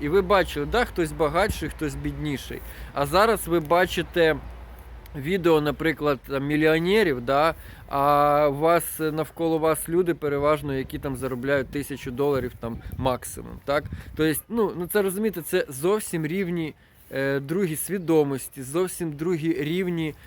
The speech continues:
взагалі орієнтації на цей світ.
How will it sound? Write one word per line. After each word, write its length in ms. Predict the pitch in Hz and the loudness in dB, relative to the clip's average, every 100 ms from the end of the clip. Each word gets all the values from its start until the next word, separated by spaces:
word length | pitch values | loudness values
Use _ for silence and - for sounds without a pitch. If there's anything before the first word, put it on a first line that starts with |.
| - 127 | -16 -8
взагалі 420 | 131 160 185 170 | -2 0 2 2
орієнтації 1000 | 170 170 175 151 180 180 180 - 160 147 | 2 2 2 -2 -2 -2 -2 -4 -2 -2
на 140 | 143 | -4
цей 300 | - 147 135 | -6 -2 -2
світ. 400 | - - 135 117 | -4 -8 -4 -4